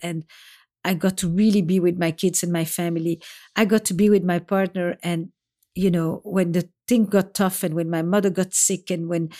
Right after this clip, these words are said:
you know, I was able to really count on my partner. And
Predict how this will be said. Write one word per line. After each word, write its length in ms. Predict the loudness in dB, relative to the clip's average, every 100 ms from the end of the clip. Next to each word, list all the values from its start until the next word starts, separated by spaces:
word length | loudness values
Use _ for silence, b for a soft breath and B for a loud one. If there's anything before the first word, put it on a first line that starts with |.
| B B -2
you 100 | 0
know, 280 | 2 -2 -8 b _
I 120 | 0
was 220 | 2 2 4
able 280 | 4 4 0
to 180 | -2 -2
really 300 | 0 0 -2
count 420 | -2 -2 -2 -2
on 100 | -2
my 140 | -2
partner. 400 | -4 -4 -4 -4
And 320 | -4 -4 -4